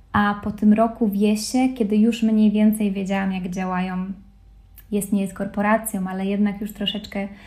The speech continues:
e, wiedziałam, jak działają korporacyjne struktury i taki świat prawdziwej pracy,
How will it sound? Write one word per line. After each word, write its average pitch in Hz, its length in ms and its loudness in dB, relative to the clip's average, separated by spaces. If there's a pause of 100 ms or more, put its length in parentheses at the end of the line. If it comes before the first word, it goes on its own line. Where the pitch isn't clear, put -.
(300)
e, 196 200 0
wiedziałam, 196 360 2
jak 190 140 -2
działają 190 440 -4 (240)
korporacyjne 196 840 0
struktury 214 880 0
i 190 640 -2 (140)
taki 190 260 -6
świat - 520 -6 (200)
prawdziwej 185 580 -6
pracy, 180 640 -4